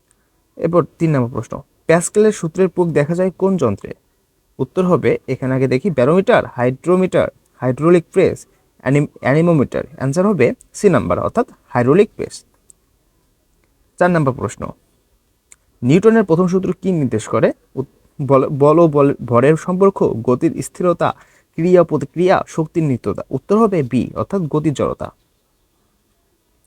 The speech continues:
এরপর ইস-, গতির স্থিরতা, হ্যাঁ। এরপর হচ্ছে আমাদের, আহ, এই প্রশ্নটা পাঁচ নাম্বার, এক প্যাসকেল সমান কত? উত্তর হবে এক ন্যানোমিটার স্কয়ার, ওয়া-,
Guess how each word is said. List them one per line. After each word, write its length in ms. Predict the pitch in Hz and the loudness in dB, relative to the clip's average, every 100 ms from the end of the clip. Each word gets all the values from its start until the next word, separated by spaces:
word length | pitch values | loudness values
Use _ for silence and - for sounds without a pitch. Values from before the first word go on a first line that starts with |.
| _ _ _ - | _ _ _ -4
এরপর 380 | 202 104 104 185 _ _ _ _ _ _ _ _ _ _ _ _ _ _ _ _ _ - | -2 2 0 0 _ _ _ _ _ _ _ _ _ _ _ _ _ _ _ _ _ -8
ইস-, 180 | 147 160 | -6 0
গতির 300 | 143 139 139 | 0 0 -2
স্থিরতা, 360 | - 147 131 117 | -2 -2 -2 -2
হ্যাঁ। 140 | 247 180 _ _ | -4 -6 _ _
এরপর 300 | 147 156 180 | -6 -2 0
হচ্ছে 240 | 190 - 208 | -2 0 -2
আমাদের, 300 | 165 113 240 _ _ _ _ _ - | 0 0 0 _ _ _ _ _ -12
আহ, 220 | 101 104 104 _ _ _ - | -6 -6 -6 _ _ _ -6
এই 120 | 143 | -4
প্রশ্নটা 480 | 131 120 - - 254 - _ _ _ _ _ _ _ _ _ _ _ _ _ _ _ _ - | -4 -6 -8 -8 -8 -10 _ _ _ _ _ _ _ _ _ _ _ _ _ _ _ _ -4
পাঁচ 140 | 151 - | -2 -2
নাম্বার, 240 | 107 117 247 | -2 0 -2
এক 160 | - 185 - | -4 -4 -4
প্যাসকেল 260 | 190 202 | -6 -4
সমান 240 | 180 185 175 | -2 0 0
কত? 280 | 131 196 - - | 0 0 -4 -6
উত্তর 260 | - - 170 | -8 -4 0
হবে 220 | 185 185 - | 0 0 -2
এক 160 | 143 - | -4 -2
ন্যানোমিটার 360 | 156 160 156 165 | -2 -2 -2 -4
স্কয়ার, 320 | - 214 175 - | -2 2 2 0
ওয়া-, 260 | 127 135 | -2 -2